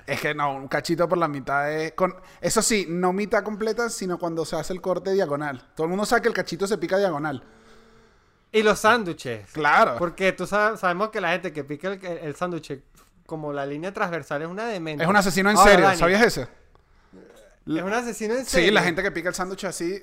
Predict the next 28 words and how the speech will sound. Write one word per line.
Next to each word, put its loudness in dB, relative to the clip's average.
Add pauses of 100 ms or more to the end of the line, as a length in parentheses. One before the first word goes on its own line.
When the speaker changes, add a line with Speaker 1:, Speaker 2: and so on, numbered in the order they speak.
Speaker 1:
tiene -6
más -6
probabilidades -2
de -6
matar. -10 (1500)
Speaker 2:
Yo -2
estoy -6
casi -4
seguro. -10 (220)
Yo -14
estoy -16
casi -6
Speaker 1:
Yo -4
estoy -8
Speaker 2:
seguro. -4
Speaker 1:
seguro. -6
Speaker 2:
Es -6
un -8
buen -2
test -2
psicológico. -8 (380)
Ahora, 4
Dani, 0
ahora, -2
Dani. -12 (680)
Una, 0
ahora, 4
yo -2